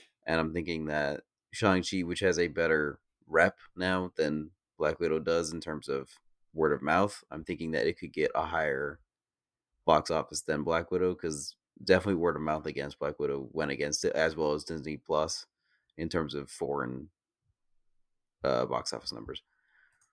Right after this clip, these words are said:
But we have some other releases this weekend. Malignant, which is a new James Wan horror film that will also be on H B O Max. Uh, I've seen clips of the tra-, I've seen brief images of the trailer on YouTube before I watch other videos.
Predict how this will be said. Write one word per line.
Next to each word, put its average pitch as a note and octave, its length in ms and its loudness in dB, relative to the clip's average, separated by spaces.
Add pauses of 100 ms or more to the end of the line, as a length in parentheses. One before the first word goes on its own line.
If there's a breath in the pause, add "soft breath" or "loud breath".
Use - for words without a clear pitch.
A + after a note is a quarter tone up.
(180)
But E2+ 380 6
we G2 140 6
have F#2+ 100 4
some G2 160 -4
other A#2+ 220 8
releases A2 360 2
this G2+ 120 -2
weekend. A2+ 480 2 (560)
Malignant, G#2+ 520 6 (200)
which G2 180 -8
is F2+ 140 0
a F2+ 80 4
new G2 180 4
James F#2 380 2
Wan F#2 460 0 (120)
horror A2 240 8
film A2+ 480 0
that D#2+ 100 2
will D2 120 2
also E2+ 220 2
be F2+ 80 0
on E2 100 0
H E2+ 160 -2
B F2 100 -2
O D#2+ 60 -2
Max. F#2 480 0 (640)
Uh, D#2+ 300 8
I've F2+ 260 2 (140)
seen G#2+ 360 2
clips - 360 2
of G2 140 0
the G#2+ 80 0
tra-, - 320 -8
I've - 100 0
seen F2 260 0 (120)
brief G2+ 280 4
images F#2 320 2
of E2+ 100 -4
the F2 80 -4
trailer F2 380 6
on D2+ 100 -2
YouTube F#2+ 480 -2 (160)
before E2+ 320 6
I E2 40 8
watch D#2+ 220 4
other E2 220 -2
videos. F2 420 -2